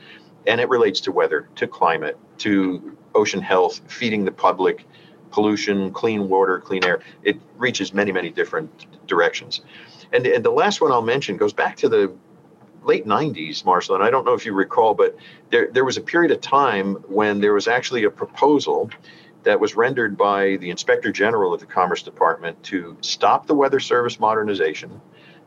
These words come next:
to transfer seafood inspection to another agency, to eliminate the noaa Corps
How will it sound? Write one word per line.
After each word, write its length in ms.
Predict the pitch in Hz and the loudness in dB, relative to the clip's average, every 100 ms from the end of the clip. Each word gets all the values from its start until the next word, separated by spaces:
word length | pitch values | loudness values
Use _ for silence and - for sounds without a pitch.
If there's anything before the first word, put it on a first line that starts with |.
| - | -4
to 640 | 110 104 101 98 95 98 - - | 0 2 2 0 -2 -6 -12 -6
transfer 800 | - 135 135 - 123 117 113 - | 0 2 0 2 2 2 0 -4
seafood 380 | - 123 123 104 | -6 -4 -2 -4
inspection 420 | 98 104 - 101 | 0 0 0 0
to 100 | 101 | 0
another 260 | 98 98 | 2 2
agency, 480 | 87 82 82 87 82 - - - - - | 0 -2 -8 -10 -12 -16 -20 -20 -20 -10
to 200 | - 104 | 0 2
eliminate 440 | 98 113 156 147 104 | 4 2 2 0 0
the 80 | |
noaa 280 | 110 110 95 | -2 0 0
Corps 500 | - 143 110 82 95 | 0 2 4 2 0